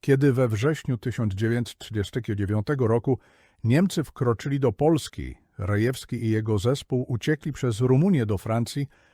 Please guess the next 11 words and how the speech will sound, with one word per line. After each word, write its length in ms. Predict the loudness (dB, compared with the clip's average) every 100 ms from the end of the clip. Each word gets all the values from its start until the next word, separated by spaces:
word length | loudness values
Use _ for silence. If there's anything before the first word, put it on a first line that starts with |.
| _
a 80 | -4
następnie 500 | -4 -2 -4 -2 -2
do 140 | 0
Wielkiej 380 | 0 -2 0 -2
Brytanii, 520 | 0 -2 0 0 0
by 200 | 0 -2
kontynuować 760 | 0 -2 -2 0 0 0 -2 -6
swoją 320 | -6 -4 -4
pracę. 440 | -2 -6 -6 -10 -14 _ _ _ _ _
Ale 240 | -2 0
ich 240 | 0 -2